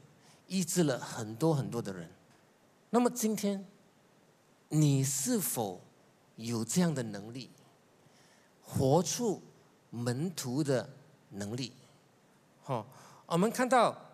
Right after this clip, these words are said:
保罗在，在他的一生的旅途呢，他如何的实践了耶稣的叮嘱。他三次的旅途，他在第一次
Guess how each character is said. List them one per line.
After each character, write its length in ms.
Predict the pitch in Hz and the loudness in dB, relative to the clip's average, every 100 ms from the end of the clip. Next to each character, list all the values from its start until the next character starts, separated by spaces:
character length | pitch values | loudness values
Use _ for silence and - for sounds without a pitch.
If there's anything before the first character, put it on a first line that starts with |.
| - | -6
保 220 | - 147 143 | 0 2 4
罗 220 | 151 202 | 4 2
在， 420 | 233 220 190 123 - - - - _ - | 4 4 4 0 -6 -20 -20 -20 _ -8
在 280 | - 240 208 | 2 4 4
他 340 | - 214 226 | -2 -2 0
的 100 | 175 | 0
一 120 | 202 | -4
生 260 | 180 208 190 | -6 -4 -4
的 80 | 156 | -4
旅 220 | 123 110 | -4 -8
途 260 | - 117 | -10 -8
呢， 180 | 139 151 - | -8 -8 -10
他 180 | - 254 | -2 2
如 320 | 247 190 208 | 2 2 2
何 300 | 190 160 160 | 2 2 2
的 280 | 175 170 147 - - | 4 2 2 -4 -12
实 320 | - - 156 | -6 -2 -2
践 380 | 185 - 226 175 | -2 0 0 0
了 100 | 147 165 | -4 -4
耶 200 | 180 190 | -4 -4
稣 240 | - 190 | -4 -8
的 80 | 156 | -8
叮 300 | 135 - 160 | -10 -8 -8
嘱。 260 | 156 151 123 - _ _ | -8 -10 -14 -16 _ _
他 120 | - 240 | 0 2
三 280 | - 226 | 2 2
次 160 | 220 233 | 0 -4
的 140 | 170 | -2
旅 180 | 143 117 | -2 -2
途， 360 | 110 127 135 147 - - - _ - | -8 -6 -6 -8 -14 -20 -20 _ -6
他 180 | 202 220 | -2 0
在 240 | 240 214 | 2 2
第 160 | - 226 | 2 -6
一 140 | 214 | -6
次 480 | 190 - 208 185 117 | -6 -2 2 2 0